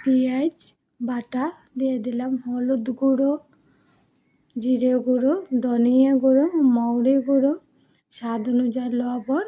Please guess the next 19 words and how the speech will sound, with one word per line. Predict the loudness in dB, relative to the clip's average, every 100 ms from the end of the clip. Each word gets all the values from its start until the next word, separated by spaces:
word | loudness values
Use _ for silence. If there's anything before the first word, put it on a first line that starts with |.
| -6
অল্প | -4 -2 -2 0
একটু | 0 0 -6 -8
গরম | -2 0 0 0
মশলা | -2 -6 -8 -4
গুঁড়ো, | -4 -4 -8 _ _ _ -20 _
সামান্য | -6 -2 2 4 2
একটু | 0 -4
জল | -4 0 2 4 4 4
দিয়ে | 4 4 4 0 -4
ভালোভাবে | -4 0 0 0 0 4
মিক্স | 6 6 2 -2
করে | -6 -2 0
মশলাটাকে | 0 0 -6 -10 -12 -10 -4 -2
আমি | -2 0 -2 -4 -20 -20 -18 -6 -6 -6 _
এক | -2 -2 6
মিনিটের | 6 8 6 6 4 0
মতো | -2 -4 -6 -8 -8
কষিয়ে | -6 -4 -2 -2 -2
নিচ্ছি। | -4 -8 -16 -16